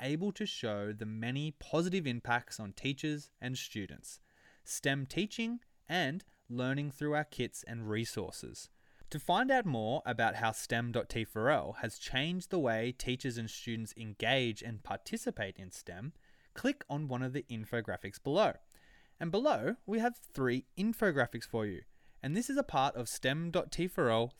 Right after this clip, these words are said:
three-year overview. The first is long-term benefits. Next is outcome for teachers.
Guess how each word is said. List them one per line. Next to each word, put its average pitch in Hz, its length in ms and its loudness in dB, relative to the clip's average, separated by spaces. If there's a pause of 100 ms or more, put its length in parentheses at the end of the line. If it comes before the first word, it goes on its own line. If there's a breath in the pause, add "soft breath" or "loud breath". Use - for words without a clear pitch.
three-year 104 680 -2
overview. 147 460 -2 (440)
The 190 80 -2
first 208 540 4 (100)
is 156 200 0
long-term 110 720 0
benefits. - 580 0 (460 soft breath)
Next - 480 -2 (280)
is 113 220 -2 (100)
outcome 107 460 0
for - 120 -10
teachers. 185 600 -2